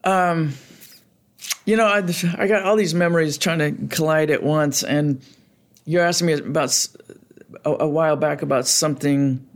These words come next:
that happened on the tour, and <laughs> I remember we were at, I think it might have been, uh, oh, it was the Dangerous Tour rehearsals, and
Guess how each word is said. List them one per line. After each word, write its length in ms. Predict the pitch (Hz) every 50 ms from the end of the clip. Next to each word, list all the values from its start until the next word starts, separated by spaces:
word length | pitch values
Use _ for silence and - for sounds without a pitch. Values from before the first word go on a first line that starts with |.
| - _ -
that 240 | 147 143 151 - -
happened 340 | 143 147 147 - 160 151
on 120 | 147 143 139
the 80 | 135
tour, 400 | 131 135 - 151 151 143 139 139
and 260 | 131 127 143 143 156 151 - - - - - -
<laughs> 280 | - _ _ _ _ 233
I 680 | 240 226 - - - - 285 285 285 294 285 254 247 -
remember 400 | 349 359 233 226 240 240 220 226
we 180 | 202 180 208 233
were 120 | 233 220
at, 500 | 214 185 156 113 98 - - - - - - -
I 80 | 185 180
think 220 | 180 - 427 415
it 100 | 240 180
might 220 | 170 175 180 190 208
have 100 | 214 180
been, 400 | 180 185 185 185 185 175 175 175
uh, 420 | 175 175 170 165 165 160 151 139 131 - _ _ _ - -
oh, 100 | 196 196
it 80 | 165 170
was 160 | 196 180 160
the 60 | 175
Dangerous 380 | 156 185 185 180 156 156 139 -
Tour 220 | - 160 147 135
rehearsals, 720 | 131 143 147 151 165 156 156 - - 143 139 135 131 - - - - - - - - - - - - - - _ _ _ _ _ _ _ - -
and 580 | - 185 185 185 180 175 170 170 160 - - -